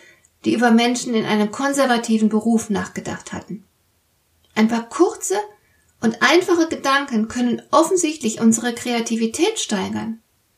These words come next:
Die Messlatte darf dabei aber nicht zu hoch sein. Wenn du jetzt beispielsweise über Leonardo da Vinci nachdenken würdest, könnte das genau den gegenteiligen Effekt haben und deine Kreativität hemmen.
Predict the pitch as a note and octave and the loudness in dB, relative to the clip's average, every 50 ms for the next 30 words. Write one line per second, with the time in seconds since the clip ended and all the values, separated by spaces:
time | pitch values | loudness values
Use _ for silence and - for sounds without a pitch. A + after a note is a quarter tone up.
0 | _ _ _ _ - A#3 A#3 B3+ C#4 C4+ C4+ D#4 D4 D4 D4 C#4 - - C4 C4+ | _ _ _ _ -2 2 2 4 4 2 2 2 2 2 0 -4 -4 0 2 2
1 | D#4 F4 F4 - F4 D#4 D#4 C#4+ C#4 A3+ A#3 B3 B3 C4 D#4+ D#4 - - - C4+ | 2 2 2 2 2 2 2 2 2 2 0 0 0 -2 -4 -4 -6 -8 -8 -4
2 | A#3+ A3+ G#3+ A3 - - F#3+ F3 E3+ F3 - - - - - - - - A#3 A#3 | 0 0 -2 -2 -4 -8 -6 -6 -6 -6 -8 -12 -20 -20 -20 -14 -4 0 2 2
3 | A#3+ A3+ B3+ B3+ - - - A#3+ B3 B3 - B3+ A#3+ - - A#3 A3+ A3+ A3 A3+ | 2 2 0 -2 -2 0 0 0 0 0 -2 -8 -8 -6 -2 0 2 2 2 2
4 | A3 - G#3 A3 G#3+ G#3 G#3+ G#3+ G#3 G#3+ A3 A3+ A#3 A#3 A#3+ A3 A3 G3+ F#3+ F#3 | 0 0 0 0 2 2 2 2 4 4 4 2 2 0 -2 -2 -2 -2 -2 0
5 | C#4 E4 G4+ A4+ - E4 A3+ G3+ F3 D#3+ E3+ - - F#3 E3 E3+ F#3+ F#3+ F3 G#3+ | 2 2 2 2 0 0 0 0 0 0 -2 -4 -4 -4 -4 -4 -4 -6 -6 -4
6 | E3+ E3 D#3+ F#3+ A3 A3+ - - - - - - - - - - _ - - B3 | -4 -4 -2 -4 -4 -6 -8 -12 -20 -20 -20 -20 -20 -20 -20 -20 _ -8 -4 -2
7 | B3 A#3 C4 A#3 B3 A#3+ A#3 - - A#3 A3+ A3+ A3+ A3+ A3+ A3 G#3 G3+ A3 A3+ | 0 0 2 2 2 2 2 2 2 4 4 4 4 4 4 4 4 4 4 4
8 | A#3+ B3 A3 A3 G#3 F#3 F3 E3+ E3 F3 - - F3 - - F3+ E3 - - - | 4 2 0 0 -2 0 0 -2 -2 -2 -4 -6 -8 -10 -10 -12 -12 -12 -14 -12
9 | G3 F#3+ F3 - G3 G#3 A3+ - G3+ F#3+ G#3 G3+ F#3+ G3 F#3+ - - G#3 G3+ F#3+ | -10 -10 -8 -8 -10 -12 -12 -10 -8 -6 -4 -4 -4 -4 -6 -4 -4 -4 -4 -4
10 | G3 G#3 G#3 G3+ F#3+ G3 - G#3 F#3+ - - - A3 G#3+ G3+ F3 E3+ - - | -4 -4 -4 -4 -4 -4 -4 -4 -4 -4 -2 2 2 2 2 2 -2 -8 -14